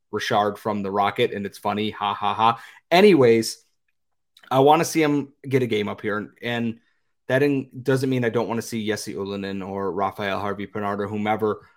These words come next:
I think Anthony Richard has done everything that you can ask a veteran to do in the A H L this year, that you have to give him at least a game or two at home. What, what's it gonna hurt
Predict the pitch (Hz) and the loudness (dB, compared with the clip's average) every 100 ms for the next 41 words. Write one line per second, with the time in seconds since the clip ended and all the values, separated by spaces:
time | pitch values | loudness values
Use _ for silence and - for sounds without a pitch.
0 | _ _ _ - 131 160 160 135 131 143 | _ _ _ -2 0 0 0 -2 0 0
1 | 131 113 113 104 104 98 104 95 104 107 | 0 0 -2 -2 -4 -6 -6 -6 -6 -4
2 | 117 117 113 104 101 107 95 95 - 95 | -4 -4 -4 -6 -6 -10 -6 -8 -8 -8
3 | 95 95 98 87 92 95 - 90 92 98 | -6 -6 -6 -8 -8 -8 -10 -8 -6 -6
4 | - 95 104 - 117 117 113 - _ - | -4 -4 -4 -4 0 2 0 -4 _ -2
5 | 131 127 135 135 135 120 107 104 80 98 | -2 0 4 4 2 -4 -2 -4 -4 -8
6 | - 98 90 90 87 - 90 - 73 64 | -10 -10 -10 -10 -10 -8 -8 -6 -10 -10
7 | - _ _ _ _ _ _ _ 117 123 | -18 _ _ _ _ _ _ _ -2 6
8 | 143 - 139 135 143 165 165 147 127 113 | 6 4 0 2 2 2 2 2 0 0
9 | 104 | -2